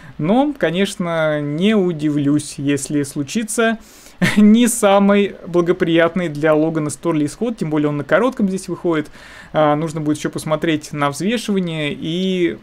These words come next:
м, мы в бою только узнаем, какая у него будет, а, готовность, именно, знаешь, функциональная по кардио.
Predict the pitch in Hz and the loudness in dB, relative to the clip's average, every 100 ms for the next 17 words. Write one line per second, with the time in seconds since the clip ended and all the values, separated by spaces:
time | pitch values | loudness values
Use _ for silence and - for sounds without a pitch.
0 | - 156 147 147 143 147 - 156 185 190 | -14 -12 -10 -8 -8 -8 -8 -2 2 2
1 | 151 160 190 208 185 - 147 156 190 170 | 4 2 4 2 0 -2 -2 0 0 0
2 | 147 135 151 143 143 147 147 143 143 139 | -4 0 0 0 -2 -2 -2 0 -2 -2
3 | 160 147 147 151 139 147 185 185 156 - | -4 -2 0 -2 0 2 4 2 0 -6
4 | 151 143 139 156 - 147 147 143 165 190 | -6 -6 -2 -2 -2 -4 -2 0 -2 -2
5 | 147 131 147 156 180 165 143 | -4 -8 -4 0 0 0 -2